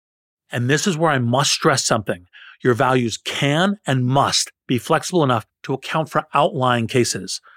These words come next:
As we've seen, one of Wikipedia's core values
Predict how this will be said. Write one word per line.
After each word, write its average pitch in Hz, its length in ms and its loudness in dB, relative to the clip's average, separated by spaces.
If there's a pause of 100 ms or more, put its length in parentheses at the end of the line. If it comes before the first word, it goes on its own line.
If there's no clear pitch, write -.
(500)
As 117 180 0
we've 151 220 0
seen, 120 460 -2 (180)
one 127 200 2
of 143 80 0
Wikipedia's 139 600 0
core 170 360 4
values 139 520 0